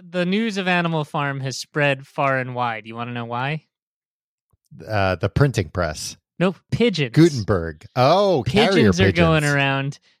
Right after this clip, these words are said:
Speaker 1: telling animals on other farms about this.
Speaker 2: Makes
Speaker 1: And,
Speaker 2: sense.
Speaker 1: uh, the pigs are like, "This is great. Dude, uh, one
Speaker 2: Mm-hmm.
Speaker 1: day everybody's gonna rise up."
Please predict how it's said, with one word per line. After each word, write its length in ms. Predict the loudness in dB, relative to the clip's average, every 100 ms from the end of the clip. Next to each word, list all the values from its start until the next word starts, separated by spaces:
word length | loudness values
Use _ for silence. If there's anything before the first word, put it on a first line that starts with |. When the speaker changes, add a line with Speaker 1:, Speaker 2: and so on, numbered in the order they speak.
| _
Speaker 1:
telling 400 | -2 0 0 0
animals 460 | 0 0 -2 -2 -2
on 120 | -2
other 240 | -2 -2
farms 400 | -6 -10 -12 -14
about 300 | -14 -12 -12
this. 460 | -14 -16 -14 -16 -16 _ -20 _ -4
Speaker 2:
Makes 220 | -2 0
Speaker 1:
And, 200 | 0 2
Speaker 2:
sense. 100 | 0
Speaker 1:
uh, 200 | 0 -4 -8
the 80 |
pigs 380 | -8 -4 -4 -6
are 140 | -8 -8
like, 180 | -12
"This 180 | -14 -14
is 120 | -16
great. 480 | -14 -8 -8 -8 -12 _
Dude, 240 | -20 -18
uh, 260 | -18 -16 -14 -8
one 140 | -6
Speaker 2:
Mm-hmm. 60 | -6
Speaker 1:
day 240 | -6 -6
everybody's 420 | -6 -6 -6 -10 -14
gonna 220 | -16 -14
rise 360 | -14 -14 -14
up." 220 | -14 -16